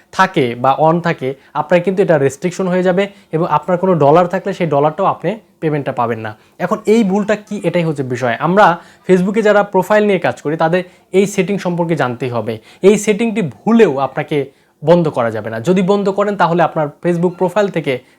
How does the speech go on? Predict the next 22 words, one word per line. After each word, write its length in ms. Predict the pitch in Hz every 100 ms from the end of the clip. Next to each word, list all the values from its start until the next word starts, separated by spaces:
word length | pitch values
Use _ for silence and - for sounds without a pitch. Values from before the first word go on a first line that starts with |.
| -
টাকা 220 | 160 175
ইনকাম 260 | 139 120 117
করতে 240 | 113 117
পারবেন 300 | 110 110 113
না। 180 | 113 113 - -
এবং 260 | 180 208
যদি 280 | 160 190 226
করে 220 | 220 190
থাকেন, 260 | 160 139 160
তারপরে 400 | 170 170 202 196
যে 120 | 202
আপনার 220 | 180 190 175
কত 180 | 160 175
বড় 200 | 180 165
মাসুল 400 | 139 - 226 208
দিতে 200 | 175 156
হবে, 240 | 131 156 - -
এটা 160 | 156 156
আপনি 160 | 160
জানেন 280 | 139 123 127
না। 180 | 113 107 - _ -
কারণ 180 | 175